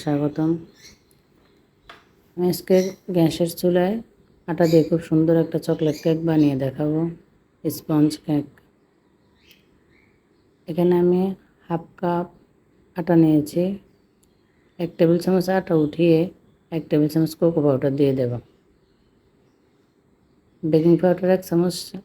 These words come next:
এক চিমটি বেকিং সোডা। সবগুলো ভালো করে ছেলে নেব, কয়েকবার ছেলে নেব, কয়েকবার ছেলে নিলে কেকটা স্পঞ্জ হবে। আমি দুটো ডিম নিয়েছি, দুটো ডিমের সাদা অংশ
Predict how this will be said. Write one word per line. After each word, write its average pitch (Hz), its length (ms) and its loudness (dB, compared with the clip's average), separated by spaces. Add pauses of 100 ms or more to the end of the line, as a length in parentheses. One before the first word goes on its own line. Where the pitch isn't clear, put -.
(140)
এক 165 180 -10
চিমটি 165 440 0 (440)
বেকিং 151 340 0
সোডা। 147 320 -4 (720)
সবগুলো 175 460 0
ভালো 165 240 4
করে 165 220 4 (100)
ছেলে 143 300 0
নেব, 131 120 -4 (600)
কয়েকবার 180 360 2 (100)
ছেলে 160 220 2
নেব, 143 180 2 (120)
কয়েকবার 147 400 0
ছেলে 156 200 0
নিলে 156 320 2 (600)
কেকটা 156 260 -2 (120)
স্পঞ্জ 139 420 -4
হবে। 135 260 -6 (540)
আমি 180 180 -2
দুটো 165 220 4
ডিম 180 220 2
নিয়েছি, 160 420 2 (1120)
দুটো 165 280 -2
ডিমের 175 280 2
সাদা 165 280 2
অংশ 170 180 -2